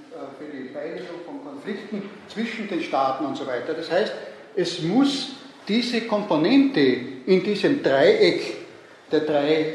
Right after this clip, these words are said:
montesquieuischen Gewalten aufgewertet werden, relativ aufgewertet, weil im Grunde genommen ein Richter ist ein,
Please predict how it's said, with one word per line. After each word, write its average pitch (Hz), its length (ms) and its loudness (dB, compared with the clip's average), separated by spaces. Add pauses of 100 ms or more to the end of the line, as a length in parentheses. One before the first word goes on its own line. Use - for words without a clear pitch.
(120)
montesquieuischen 165 760 -2
Gewalten 143 540 -4 (500)
aufgewertet 165 920 -2
werden, 151 380 -2 (100)
relativ 208 440 -2
aufgewertet, 165 640 0
weil 160 180 0
im 131 60 -4
Grunde 208 240 -6
genommen 165 380 0
ein 135 100 0
Richter - 340 -4
ist 147 160 -4
ein, 131 60 -2